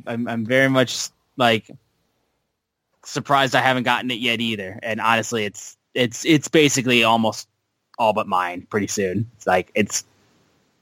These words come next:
that's, it's got, yeah, I'm, I plan on getting it very, <laughs> very soon. I'll tell you that much. Um, moving on though, to close out Collision, we had the main event: freshly squeezed Orange Cassidy versus Tomohiro Ishii.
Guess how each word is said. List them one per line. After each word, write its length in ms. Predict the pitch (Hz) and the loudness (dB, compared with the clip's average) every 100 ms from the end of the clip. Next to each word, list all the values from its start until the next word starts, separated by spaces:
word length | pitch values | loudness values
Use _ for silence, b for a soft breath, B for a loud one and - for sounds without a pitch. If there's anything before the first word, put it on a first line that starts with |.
| _ _ _ _ _ _ _ 113 | _ _ _ _ _ _ _ -2
that's, 320 | 107 101 - | 0 0 0
it's 200 | 117 - | 0 2
got, 260 | 120 110 | 2 4
yeah, 240 | 117 117 117 | 4 4 4
I'm, 180 | 127 110 | 4 2
I 80 | 143 | 0
plan 320 | - 139 117 | 0 2 2
on 100 | 107 | 2
getting 200 | 104 101 | -2 -4
it 120 | 104 | -6
very, 240 | 98 113 107 | -2 -2 -2
<laughs> 40 | |
very 260 | - - - | 0 2 2
soon. 400 | - 131 101 98 | 2 0 -2 -2
I'll 100 | 101 | -2
tell 140 | 110 | 0
you 80 | 104 | 2
that 180 | 101 95 | 0 -2
much. 380 | 95 92 - - _ _ _ _ _ _ _ _ - | -8 -4 -6 -8 _ _ _ _ _ _ _ _ -4
Um, 380 | 104 98 95 101 | 2 4 4 0
moving 420 | 123 151 165 165 | 0 2 4 4
on 220 | 156 160 170 | 4 4 4
though, 260 | 185 220 220 | 4 4 0
to 260 | - 131 | -2 -4
close 400 | - - 185 175 | -4 0 2 4
out 220 | 190 226 | 4 2
Collision, 380 | 165 143 131 165 | 0 -2 -2 -4
we 60 | 147 | -4
had 120 | 139 | -4
the 60 | 127 | -2
main 180 | 131 | -2
event: 300 | 131 139 175 _ _ _ _ _ | -2 -2 -4 _ _ _ _ _
freshly 280 | - 147 151 | 0 0 0
squeezed 460 | 131 - 147 131 139 | -2 0 0 2 0
Orange 220 | 131 120 | -2 -2
Cassidy 480 | 135 123 - 147 147 | 0 0 0 -2 0
versus 500 | 135 120 123 107 - | 0 -2 -6 -8 -6
Tomohiro 500 | 139 135 120 120 113 | 0 2 2 2 2
Ishii. 420 | 123 123 185 170 | 2 2 2 0